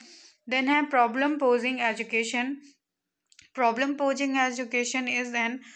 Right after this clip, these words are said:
alternative method of education suggested by Ferrer instead of existing authoritarian method, which is iconically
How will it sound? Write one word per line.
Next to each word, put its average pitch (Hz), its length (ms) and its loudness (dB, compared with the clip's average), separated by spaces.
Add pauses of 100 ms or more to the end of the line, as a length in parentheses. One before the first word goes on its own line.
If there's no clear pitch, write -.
(400)
alternative 240 520 0
method 254 560 0
of 233 240 2
education 226 680 -2
suggested 226 540 -4
by 226 260 0
Ferrer 220 440 0 (400)
instead 262 400 -2
of 269 240 2
existing 233 580 -2
authoritarian 220 1000 0
method, 220 440 -2 (360)
which 269 180 -4
is 277 200 0 (380)
iconically 240 1040 -2